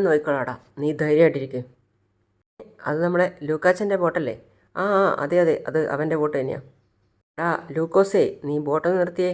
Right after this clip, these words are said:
"നിർത്തടാ." അപ്പോൾ അവൻ ദേവനെ നോക്കുകയാണ്. "ഏ, ഒരു കാരണവശാലും നീ ബോട്ട് നിർത്തരുതേ." "അതെന്താ ജയദേവ അങ്ങനെ?" "അതെ, പ്രശ്നമുള്ളതുകൊണ്ടാണ് പറയുന്നത്." "നീ എന്തെങ്കിലും പറഞ്ഞ്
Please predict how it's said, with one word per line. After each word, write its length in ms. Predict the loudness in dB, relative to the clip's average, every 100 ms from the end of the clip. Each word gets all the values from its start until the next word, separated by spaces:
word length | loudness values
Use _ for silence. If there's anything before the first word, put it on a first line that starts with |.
| -6 _ _ _ _ _
"നിർത്തടാ." 380 | -8 2 6 6 2 -10 _ _ -14
അപ്പോൾ 180 | -6 -4
അവൻ 140 | -4 -2
ദേവനെ 300 | -2 0 -2
നോക്കുകയാണ്. 360 | -4 -4 -6 -8 _ _ _ _ _ _ -14
"ഏ, 60 | -14 -14 _ _ _
ഒരു 160 | -8 -8 -4
കാരണവശാലും 640 | -2 2 2 2 0 0
നീ 80 | 0
ബോട്ട് 260 | 2 2
നിർത്തരുതേ." 460 | 2 0 0 0 -2 -4 _ _ _ _ _ _ _ _ -10
"അതെന്താ 260 | -2 -2
ജയദേവ 460 | 0 -2 0 0 0
അങ്ങനെ?" 380 | -4 -4 -2 -2 -4 -20 _ _ _ -10
"അതെ, 200 | -8 -8 -10
പ്രശ്നമുള്ളതുകൊണ്ടാണ് 760 | -4 -4 -2 0 2 2 0 -2
പറയുന്നത്." 340 | -4 -6 -10 -16 _ _ _ _ _ -8
"നീ 140 | -2 4 4
എന്തെങ്കിലും 420 | 6 6 4 2
പറഞ്ഞ് 280 | 0 0